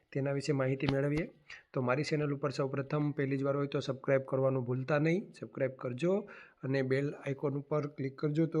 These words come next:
મારા વીડિયો નવો છે તમને મળતા રહેશે. તો સૌપ્રથમ પ્લે સ્ટોર ઉપરથી વોટર હેલ્પલાઇન એપ્લિકેશન ડાઉનલોડ કરવાની, ત્યારબાદ એપ્લિકેશન ખોલ્યા બાદ તે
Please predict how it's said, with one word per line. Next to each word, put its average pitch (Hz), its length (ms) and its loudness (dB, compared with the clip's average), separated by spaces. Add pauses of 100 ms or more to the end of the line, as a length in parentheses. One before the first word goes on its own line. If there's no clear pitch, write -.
(120)
મારા 135 320 2
વીડિયો 135 300 -2
નવો 131 180 0
છે 131 220 0
તમને 131 360 0 (500)
મળતા 131 300 4
રહેશે. 165 280 4 (460)
તો 156 180 0
સૌપ્રથમ 170 540 4 (640)
પ્લે 156 140 4
સ્ટોર 180 240 4
ઉપરથી 156 480 2
વોટર 135 320 2
હેલ્પલાઇન 139 380 -2
એપ્લિકેશન 135 480 -4
ડાઉનલોડ 135 340 0
કરવાની, 151 420 -2 (140)
ત્યારબાદ 131 440 -6
એપ્લિકેશન 147 560 -2 (120)
ખોલ્યા 131 500 -2
બાદ 143 180 0 (720)
તે 151 140 -2